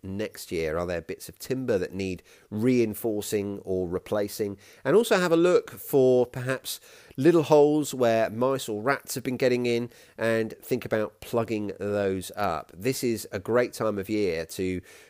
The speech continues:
really spend a minute and making sure that your coops are all set and up and running, because as I've mentioned before, it's about to get very busy out there in the garden, isn't it? Our time is about to become a little bit more pressured with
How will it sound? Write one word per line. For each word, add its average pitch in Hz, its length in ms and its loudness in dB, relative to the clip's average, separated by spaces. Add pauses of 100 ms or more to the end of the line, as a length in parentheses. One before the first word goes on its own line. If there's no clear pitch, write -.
(100)
really 143 480 4
spend 170 340 2
a 143 60 2
minute 113 260 0
and 110 220 -4
making 131 260 -2
sure 120 160 -2
that 107 120 -4
your 107 180 0
coops - 340 -6
are 110 160 2
all 127 220 2
set - 480 -4
and 95 180 -12 (100)
up 127 220 -2
and 104 160 -4
running, 98 340 -2
because 107 380 0 (640)
as 151 160 6
I've 127 140 4
mentioned 120 280 0
before, 113 520 4
it's - 240 -8
about 156 460 0
to 110 100 -8
get 110 180 -2
very 113 380 -6
busy 113 340 -2
out 90 160 -4
there 92 160 -4
in 87 80 -6
the 85 60 -6
garden, 85 400 -4
isn't 92 180 -6
it? 78 180 -8
Our 90 200 -8
time 113 440 -4
is 95 120 -6
about 98 320 -6
to - 100 -16
become 95 320 -4
a 92 60 -4
little 104 240 -4
bit 92 180 -6
more 95 220 -4
pressured 92 480 -10
with 87 240 -6